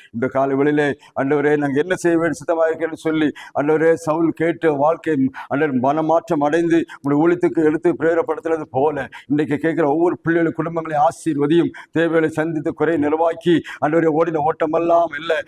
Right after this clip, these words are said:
இனிமேல் உமக்காக ஓடுற ஓட்டத்தை அவங்களை ஆசீர்வதித்து கொடுக்க ஜெபிக்கிறேன். நாமத்தை மையப்படுத்த ஆசீர்வதியும் பாதுகா-, அநேகருக்கு ஆசீர்வாதமாய் மாற்றும்.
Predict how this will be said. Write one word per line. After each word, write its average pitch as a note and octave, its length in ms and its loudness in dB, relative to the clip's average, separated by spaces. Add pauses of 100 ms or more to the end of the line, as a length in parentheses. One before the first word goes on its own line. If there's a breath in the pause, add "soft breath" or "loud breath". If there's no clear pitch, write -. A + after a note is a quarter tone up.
(100)
இனிமேல் E3 400 2
உமக்காக E3+ 420 0
ஓடுற D#3+ 160 -2
ஓட்டத்தை D#3+ 440 0
அவங்களை C#3+ 280 0
ஆசீர்வதித்து G#3+ 420 2
கொடுக்க F3+ 340 -2
ஜெபிக்கிறேன். A#2 680 -8 (460 soft breath)
நாமத்தை A2+ 420 -4
மையப்படுத்த B2+ 440 -4
ஆசீர்வதியும் C3+ 500 -6
பாதுகா-, G#2 260 -10
அநேகருக்கு C#3 320 -2
ஆசீர்வாதமாய் B2 400 -8
மாற்றும். G2 360 -20